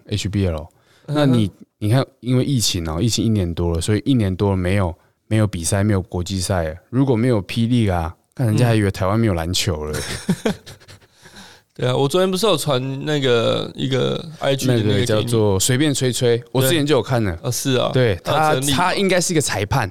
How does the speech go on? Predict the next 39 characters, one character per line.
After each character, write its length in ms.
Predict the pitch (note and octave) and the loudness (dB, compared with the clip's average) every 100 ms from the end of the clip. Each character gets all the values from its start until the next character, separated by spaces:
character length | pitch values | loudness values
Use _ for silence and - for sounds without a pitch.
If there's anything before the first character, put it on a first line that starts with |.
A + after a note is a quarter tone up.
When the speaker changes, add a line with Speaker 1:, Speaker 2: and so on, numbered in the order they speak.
| - _ | -8 _
Speaker 2:
嗯 180 | D3+ E3+ | -4 0
哼。 180 | F3+ G3+ | 0 2
Speaker 1:
他 100 | C#3 | 0
是 120 | D3+ | 2
一 40 | C#3 | 2
个 60 | |
裁 240 | A#2+ F#2 F2 | 2 0 0
判， 260 | A#2+ F#2+ | 2 2
然 120 | F#2 G#2+ | 0 2
后 160 | C3+ | 0
他 180 | - B2 | 0 0
就 140 | B2+ | 0
开 180 | C3+ C3 | 0 0
始 200 | B2 F#2 | 0 -2
在， 240 | G2+ A#2 A#2 _ _ - | 0 0 -2 _ _ -6
呃， 360 | G#2+ G2 F#2+ | -2 0 2
网 160 | G2+ G#2+ | 2 2
络 80 | B2 | 2
上 240 | C#3 A#2+ | 2 0
po， 460 | G#2 A2+ G#2+ G#2+ G#2+ _ _ - | 0 0 2 2 0 _ _ -14
呃， 80 | G2 | -4
不 100 | C#3 | -2
管 160 | A#2 | 0
是 140 | F#2+ A#2+ | 0 -2
霹 220 | - A#2 | 0 0
雳 180 | A#2+ A#2 | 2 2
啊、 220 | G2 F2+ | 0 0
S 260 | F#2+ A2 - | 0 -2 0
B 220 | A2+ G#2 | 0 2
L 260 | E2 D2+ - _ - | 0 -6 -12 _ -2
Speaker 2:
嗯。 260 | C#3 A#2+ C3+ - | 0 0 -4 -2
Speaker 1:
的 180 | A2 F#2 | 0 0
一 120 | A#2+ | 0
些 280 | A#2+ A2+ A2+ C#3+ _ _ _ _ | 2 0 0 -6 _ _ _ _
离 240 | B2 C3 | 0 0
谱 240 | F3+ B2+ F#2 | 0 0 0
的 100 | F#2+ | 0
吹 240 | - A#2+ | 2 0
判。 360 | A#2 C3+ E2 | 2 0 -2